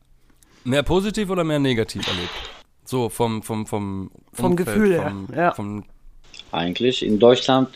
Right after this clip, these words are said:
Speaker 3: äh, mehr positive. Also,
Speaker 2: Das ist schön.
Speaker 1: Das ist schön.
Speaker 2: Ja.
Speaker 3: das ist
Speaker 1: Ja,
Speaker 3: schön.
Speaker 1: das,
Speaker 3: Also,
Speaker 1: das finde ich auch schön.
Speaker 3: ja, im ähm, Flüchtlingsheime gibt's, äh, viele verschiedene Menschen. Manche kommt aus, äh, äh, Afghanistan, manche kommt,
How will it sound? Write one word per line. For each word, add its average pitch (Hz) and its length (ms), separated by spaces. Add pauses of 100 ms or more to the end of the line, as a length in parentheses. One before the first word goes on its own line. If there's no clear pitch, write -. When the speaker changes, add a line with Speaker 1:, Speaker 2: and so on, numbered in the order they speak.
(140)
Speaker 3:
äh, 95 300
mehr 107 500
positive. 78 580 (880)
Also, 160 160
Speaker 2:
Das 165 220
ist - 100
schön. 117 180
Speaker 1:
Das 110 160
ist 95 80
schön. 95 220
Speaker 2:
Ja. 147 200
Speaker 3:
das 101 220
ist 110 80
Speaker 1:
Ja, 110 80
Speaker 3:
schön. 110 400
Speaker 1:
das, - 140
Speaker 3:
Also, 85 380
Speaker 1:
das 90 120
finde 92 180
ich 82 60
auch 82 100
schön. - 160 (460)
Speaker 3:
ja, 95 240 (180)
im 101 460 (600)
ähm, 50 560
Flüchtlingsheime 110 960
gibt's, 98 400
äh, 85 220
viele 98 320
verschiedene 87 600
Menschen. 85 400
Manche 82 340
kommt 85 280
aus, 80 440
äh, 78 180 (880)
äh, 80 200
Afghanistan, 90 720
manche 85 320
kommt, 85 300